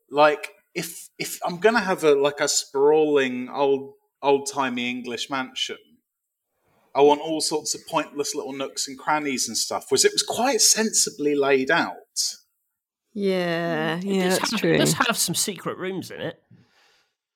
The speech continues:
Speaker 1: Oh, yeah, I don't mean so much, like, secret rooms as just, like, you know, some weird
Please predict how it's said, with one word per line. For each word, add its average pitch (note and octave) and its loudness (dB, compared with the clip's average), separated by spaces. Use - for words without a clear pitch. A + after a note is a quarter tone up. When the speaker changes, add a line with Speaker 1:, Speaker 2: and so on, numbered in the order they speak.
Speaker 1:
Oh, G#3+ 4
yeah, A#3 2
I G#3 4
don't B3+ 0
mean A3 -6
so - -8
much, F#3 -10
like, F3+ -4
secret G#3 -6
rooms B2+ -4
as - -4
just, - 0
like, C3 -2
you D#3+ -2
know, A2 0
some D#3 -4
weird D#3+ 2